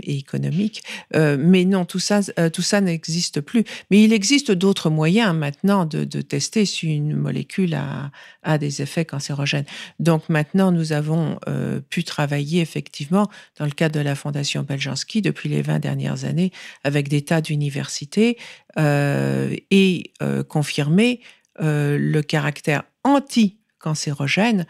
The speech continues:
de certaines substances, parce que le test peut être, euh, retourné. Il peut être utilisé pour détecter des molécules qui ont un, un pouvoir cancérogène, mais aussi pour identifier des molécules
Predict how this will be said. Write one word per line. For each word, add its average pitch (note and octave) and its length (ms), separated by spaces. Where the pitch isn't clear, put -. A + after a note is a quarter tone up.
de - 80
certaines D3 400
substances, A#3+ 560
parce F3 140
que G#3 100
le G3 140
test C4 400
peut G#3 240
être, A3 560
euh, D#3+ 640
retourné. A#3 680
Il F#3 200
peut G#3+ 180
être G#3+ 220
utilisé F#3 520
pour E3+ 220
détecter F3+ 560
des E3 140
molécules D#3+ 680
qui E3+ 360
ont E3 160
un, D3+ 140
un D#3+ 80
pouvoir D#3 360
cancérogène, D3+ 720
mais G#3 300
aussi A#3+ 400
pour F3+ 260
identifier E3+ 680
des D#3 120
molécules D3+ 640